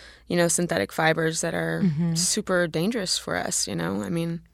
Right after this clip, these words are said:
Speaker 2: Do you think that when you were going through that challenging time or that dark time or however you wanna phrase that period of your
Speaker 1: Mm-hmm.
Speaker 2: life, right? Do you feel like if you saw more people that looked like you or saw more representation in the media, maybe it wouldn't have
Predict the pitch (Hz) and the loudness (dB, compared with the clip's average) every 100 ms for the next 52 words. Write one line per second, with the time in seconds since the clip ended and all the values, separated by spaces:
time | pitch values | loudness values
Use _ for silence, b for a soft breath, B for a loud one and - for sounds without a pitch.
0 | _ _ _ - 240 254 285 285 277 233 | _ _ _ 2 4 4 2 2 4 6
1 | 202 165 170 160 - 175 156 147 - - | 4 4 2 0 -2 0 2 2 0 -6
2 | - 160 156 156 156 - 156 139 143 160 | -2 -2 0 -2 -4 -2 0 0 -2 -8
3 | - - _ - _ _ _ _ - 165 | -10 -18 _ -20 _ _ _ _ -10 -2
4 | 165 165 160 156 - 175 165 160 160 170 | 0 2 2 0 -6 -6 -4 -4 -4 -2
5 | 151 151 - - - 165 151 151 156 151 | -2 0 -2 -4 -6 -4 -4 -4 -4 -2
6 | 160 170 165 B B B - - 143 - | -2 -2 -4 B B B -4 2 2 2
7 | - - 139 147 214 143 143 143 139 151 | -2 -4 -4 -2 0 2 2 0 2 0
8 | 170 B B 226 254 311 302 285 220 175 | 0 B B -2 0 0 0 0 0 0
9 | - 165 170 185 190 185 170 - 165 156 | 0 4 4 2 -2 -2 -2 -2 -4 -2
10 | 160 151 170 - 160 156 175 151 147 147 | -2 -2 -4 -2 -2 -2 0 2 2 0
11 | 135 - - b b b b _ _ _ | -2 -4 -8 b b b b _ _ _
12 | - - 160 160 170 156 160 165 156 147 | -16 -4 0 2 2 0 0 -2 -2 -2
13 | - 147 170 160 151 151 156 156 151 165 | -2 -2 0 0 0 0 0 0 0 0
14 | 156 156 160 156 | 0 -2 -4 -6